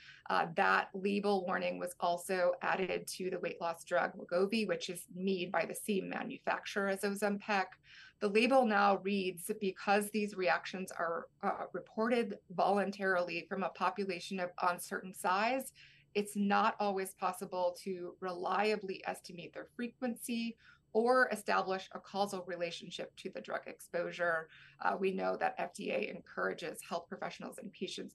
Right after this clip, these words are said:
to report adverse events. Uh, these are any medications to F D A's, uh, MedWatch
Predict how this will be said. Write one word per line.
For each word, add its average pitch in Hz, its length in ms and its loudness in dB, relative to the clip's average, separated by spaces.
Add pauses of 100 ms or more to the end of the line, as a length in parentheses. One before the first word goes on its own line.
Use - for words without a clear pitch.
to - 80 -12
report - 640 -4
adverse 185 460 -4
events. - 640 -4 (540)
Uh, 202 180 4 (100)
these 220 220 4
are 185 180 6
any 214 260 6
medications 170 840 -2
to - 240 -4
F - 160 -4
D - 160 -6
A's, - 520 -6
uh, - 200 -4 (100)
MedWatch - 680 -4